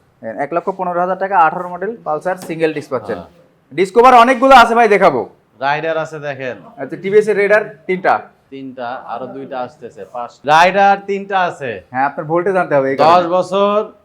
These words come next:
Speaker 2: দুই বছর, দুই বছর।
Speaker 1: আচ্ছা।
Speaker 2: লাল পাখি, সাদা পাখি, হলুদ পাখি সব আছে।
Speaker 1: তো লাল নাই তো?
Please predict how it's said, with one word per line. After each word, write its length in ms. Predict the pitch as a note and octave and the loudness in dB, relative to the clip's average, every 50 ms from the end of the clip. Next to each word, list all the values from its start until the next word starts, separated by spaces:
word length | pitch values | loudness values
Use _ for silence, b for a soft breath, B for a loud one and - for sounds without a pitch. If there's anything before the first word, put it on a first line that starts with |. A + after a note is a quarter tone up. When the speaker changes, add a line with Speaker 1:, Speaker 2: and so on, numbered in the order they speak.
| _ _ G#2 | _ _ _
Speaker 2:
দুই 360 | A2+ A#2+ B2 C#3+ D#3+ E3+ E3+ | -20 -18 -12 -6 -6 -4 -4
বছর, 600 | E3+ F#3 F3+ F3 F3+ F#3+ G3+ G3+ G#3 G#3 G#3 G#3 G#3 - _ | -2 -4 -4 -4 -4 -4 -2 0 0 0 0 -2 -8 -16 _
দুই 260 | B2 B2 C#3 E3 E3+ | -18 -12 -8 -8 -6
বছর। 380 | E3 E3 D#3 - D3+ C3+ A2+ F#2+ - _ _ | -6 -6 -8 -8 -8 -8 -10 -10 -10 _ _
Speaker 1:
আচ্ছা। 340 | - A2+ A2 - - F#2+ E2 D#2 _ _ _ _ _ _ _ _ - | -16 -16 -14 -10 -10 -10 -12 -12 _ _ _ _ _ _ _ _ -12
Speaker 2:
লাল 320 | A#2 C3 C#3 D3 D#3 D#3+ D#3 | -6 -2 -2 -2 -2 -2 -4
পাখি, 320 | - E3+ D#3+ D#3+ F3 F3+ E3 | -6 -8 -8 -8 -10 -14 -12
সাদা 340 | - - E3 D#3 D#3+ E3 | -8 -8 -8 -6 -6 -8
পাখি, 280 | D3+ D#3 D#3 D3 E3 E3+ | -8 -8 -12 -12 -12 -12
হলুদ 260 | C#3 C3 C3 C#3 D3 C#3 _ | -12 -10 -10 -12 -12 -12 _
পাখি 240 | - C3 A2+ A2+ G#2 | -14 -14 -14 -16 -18
সব 220 | - B2 C3 C3 | -14 -14 -12 -12
আছে। 300 | A2+ G2 - _ _ _ _ _ | -12 -14 -18 _ _ _ _ _
Speaker 1:
তো 60 | - A#2 | -12 -6
লাল 200 | A#2+ B2 B2 B2+ | -6 -4 -4 -4
নাই 120 | B2+ B2 G2 | -6 -8 -10
তো? 120 | - E2+ | -12 -16